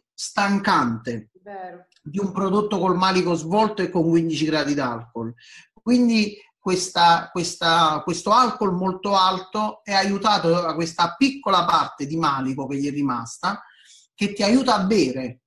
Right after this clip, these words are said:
Speaker 1: che non ti sembra un vino che ha fatto quel processo, te ne accorgi quasi dopo in bocca,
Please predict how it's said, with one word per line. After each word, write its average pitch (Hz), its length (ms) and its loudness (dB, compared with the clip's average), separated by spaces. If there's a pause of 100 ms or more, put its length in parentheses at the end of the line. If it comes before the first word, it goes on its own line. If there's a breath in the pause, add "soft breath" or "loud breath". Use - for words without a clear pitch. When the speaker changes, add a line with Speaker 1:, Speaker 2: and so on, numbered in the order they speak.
Speaker 1:
che 196 180 -2
non 262 420 2
ti 254 120 2
sembra 156 920 0
un 185 340 -2
vino 185 520 0
che 180 120 -6
ha 175 80 0
fatto - 380 -4
quel 151 200 -4
processo, 143 580 -8
te - 80 -6
ne 185 80 0
accorgi 214 440 0
quasi 226 300 2
dopo 208 300 2
in 185 160 0
bocca, - 560 -2